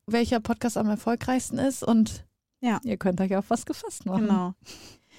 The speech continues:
Speaker 2: Felix, Tommy, zieht euch warm,
Speaker 1: Sorry.
Speaker 2: zieht euch warm an.
Speaker 1: Ja.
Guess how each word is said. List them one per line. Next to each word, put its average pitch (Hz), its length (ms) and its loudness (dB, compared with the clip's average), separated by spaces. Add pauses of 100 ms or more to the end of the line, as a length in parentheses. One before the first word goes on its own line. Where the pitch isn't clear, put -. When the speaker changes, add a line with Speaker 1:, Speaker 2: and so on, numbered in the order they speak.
(680)
Speaker 2:
Felix, 220 580 0 (800)
Tommy, 214 360 4 (280)
zieht - 180 -8
euch 185 200 -2
warm, 226 300 2
Speaker 1:
Sorry. 320 280 -2
Speaker 2:
zieht 226 120 2
euch 240 140 2
warm 240 200 2
an. 175 300 0
Speaker 1:
Ja. 202 260 -4